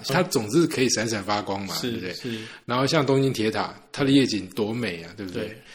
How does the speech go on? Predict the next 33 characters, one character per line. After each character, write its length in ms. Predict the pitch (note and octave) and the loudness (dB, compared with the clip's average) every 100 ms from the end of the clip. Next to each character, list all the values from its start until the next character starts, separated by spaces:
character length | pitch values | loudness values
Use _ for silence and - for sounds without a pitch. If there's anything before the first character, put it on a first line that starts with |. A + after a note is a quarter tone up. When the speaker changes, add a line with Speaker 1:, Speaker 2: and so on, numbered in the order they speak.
| - - - - | -20 -20 -20 -2
Speaker 1:
台 100 | C#3+ | 4
湾， 260 | F#3 G3 D#3+ - - _ _ | 6 4 0 -10 -18 _ _
呃， 280 | C#3+ B2+ B2 | -2 0 0
我 140 | A#2+ | 2
觉 80 | B2 | 4
得 60 | C#3+ | 6
龙 120 | B2 | 6
山 180 | B2 C3+ | 4 4
寺 140 | B2 | 2
就 100 | A#2 | 0
打 160 | G#2+ F#2 | 0 -2
得 80 | F2 | -6
蛮 160 | F#2 | -8
好 140 | G2 F2 | -8 -8
看 180 | - F#2+ | -8 -8
的。 140 | C3 A#2+ A2+ - _ | -8 -12 -14 -20 _
Speaker 2:
嗯。 80 | A2 | -10
Speaker 1:
对 160 | A#2+ A#2 | -2 0
啊， 140 | G2+ | 2
所 140 | G2 F3 | 4 8
以 80 | C#3+ | 8
如 180 | B2 | 8
果 140 | D#3 C3 | 8 8
你 140 | A2 | 6
去 100 | G2+ | -2
看 240 | C3 C#3 B2 | 2 2 2
那 60 | |
个 100 | B2 | 0
建 180 | A2+ A2+ | 0 0
筑， 140 | G2 | 0
有 100 | F#2+ F2+ | -4 -2
时 100 | A#2+ | -2
候 160 | A2 | -2